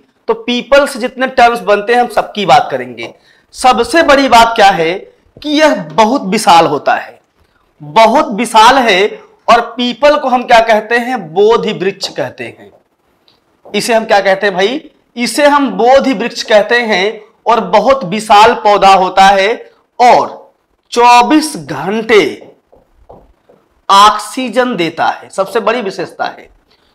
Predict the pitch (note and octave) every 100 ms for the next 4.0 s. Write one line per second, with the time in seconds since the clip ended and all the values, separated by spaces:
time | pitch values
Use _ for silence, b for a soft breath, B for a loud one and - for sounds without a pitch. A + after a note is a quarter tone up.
0 | _ A#3 A#3 A#3 D4 A#3 B3 B3 - G#3
1 | - - _ - G#3+ A3+ - G#3+ C#4 B3
2 | A#3 G#3+ G#3 G#3 A3 G#3+ G#3 A#3+ - _
3 | _ _ G#3+ G#3+ A#3 A3 C4+ B3+ A#3+ B3